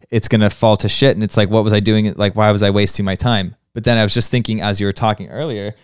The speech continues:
like, maybe that's actually, maybe it's partially that, but then it's also a slight fear of, like, what if I get into this relationship and as a result, I sort of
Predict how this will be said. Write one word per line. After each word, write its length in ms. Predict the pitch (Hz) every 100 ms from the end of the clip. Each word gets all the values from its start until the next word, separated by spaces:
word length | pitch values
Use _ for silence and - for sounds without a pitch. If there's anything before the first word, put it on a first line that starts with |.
| _ _ _ -
like, 280 | 101 101 -
maybe 320 | 131 120 135 151
that's 240 | 123 -
actually, 640 | 117 117 - 120 107 104 - _ _ _ _ _ _ _ _ _
maybe 160 | 135 156
it's 80 | 143
partially 400 | - 123 131 147
that, 200 | 151 151
but 180 | 120 107
then 100 | 110
it's 160 | 107 95
also 400 | 113 - 120 104
a 40 |
slight 360 | - 117 98 -
fear 260 | 110 107
of, 140 | 101 98
like, 420 | 95 98 - - _ _ _ _ _ _
what 180 | 107 120
if 100 | -
I 80 |
get 160 | 107 107
into 200 | 110 110
this 180 | 107 -
relationship 640 | 95 101 - 113 127 131 -
and 720 | 101 98 95 95 - 76 85 _ 104
as 160 | 104
a 40 | 104
result, 460 | 95 95 95 107 98
I 440 | 101 98 98 95 _
sort 280 | - - 101
of 260 | 95 87